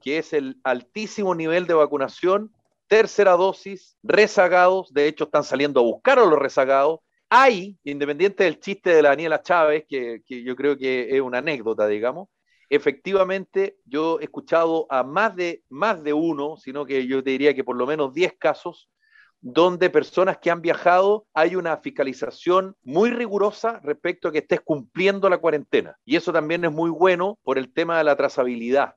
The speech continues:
Y, y volviéndolo a la N F P, por ejemplo, si a una persona va en un bus y se le detecta que tiene coronavirus, todo ese bus se va a cuarentena. O sea, todos los que estuvieron en ese bus,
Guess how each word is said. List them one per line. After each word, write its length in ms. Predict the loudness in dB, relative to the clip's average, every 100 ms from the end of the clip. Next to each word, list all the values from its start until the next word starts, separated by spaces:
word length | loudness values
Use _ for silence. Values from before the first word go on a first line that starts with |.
| _
Y, 400 | -14 -12 -12 -8
y 40 | -2
volviéndolo 580 | -2 -2 -4 2 4
a 40 | 4
la 100 | 2
N 100 | 0
F 160 | -6
P, 320 | -2 -2 -2 -6
por 140 | -4 -2
ejemplo, 360 | -2 -6 -6
si 140 | -6 -4
a 60 |
una 240 | -2 -2 -4
persona 640 | -6 -6 -4 -4 -4 -8 -6
va 200 | -2 -2
en 80 |
un 180 | -2 -6
bus 200 | -4 -4 -6 _ -12
y 100 | -6
se 160 | 0
le 80 | 2
detecta 640 | 4 2 0 -2 0 0
que 100 | 0
tiene 240 | -6 -6 0
coronavirus, 680 | 0 2 0 -2 -4 -8 _ 4
todo 280 | 6 8
ese 200 | 6 4
bus 420 | 2 2 -2 -6 _
se 140 | -2
va 120 | 0
a 40 | 2
cuarentena. 480 | 0 -2 -6 -6 -4
O 40 |
sea, 120 | -2
todos 380 | 0 4 4 4
los 120 | 0
que 100 | -2
estuvieron 400 | -6 -2 0 0
en 80 | -6
ese 160 | -8 -8
bus, 280 | -8 -14